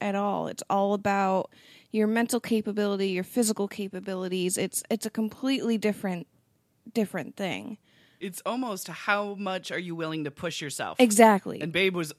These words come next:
Speaker 2: always willing to push herself out of that.
Speaker 1: Exactly.
Speaker 2: <laughs>
Speaker 1: And I, I feel like
Speaker 2: Mm-hmm.
Speaker 1: track and field really, this part of her life really shows her commitment to sports, because it was really,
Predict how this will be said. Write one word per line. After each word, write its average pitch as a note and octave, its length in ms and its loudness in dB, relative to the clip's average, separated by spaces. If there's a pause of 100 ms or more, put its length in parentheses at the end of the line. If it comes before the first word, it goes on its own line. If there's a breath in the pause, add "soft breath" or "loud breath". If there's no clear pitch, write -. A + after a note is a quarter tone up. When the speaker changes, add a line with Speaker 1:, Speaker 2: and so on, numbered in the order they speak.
(120)
Speaker 2:
always D#3+ 400 0
willing C#3+ 220 -2
to C3+ 40 -6
push D3 220 -6
herself C3 320 -6
out A#2 100 -6
of A2 60 -6
that. B3+ 220 4
Speaker 1:
Exactly. G#3+ 1000 0
Speaker 2:
<laughs> G#3+ 60 0
Speaker 1:
And G#3+ 160 2
I, A3+ 400 2
I A3+ 60 0
feel - 260 -2
like A3 200 2
Speaker 2:
Mm-hmm. F#3 100 -4
Speaker 1:
track A3 260 -4
and G3+ 80 -6
field G#3 280 -4
really, G3 440 -4 (720 soft breath)
this C#4 280 4
part A3+ 320 2
of G3+ 100 -2
her G3 140 0
life F#3 280 0
really G3 300 6
shows G3 420 0
her G#3 120 -10
commitment F#3+ 560 -6 (100)
to G3+ 300 -4
sports, - 560 -6
because A#3 500 0
it - 160 -2
was G#3+ 240 0
really, G3 560 2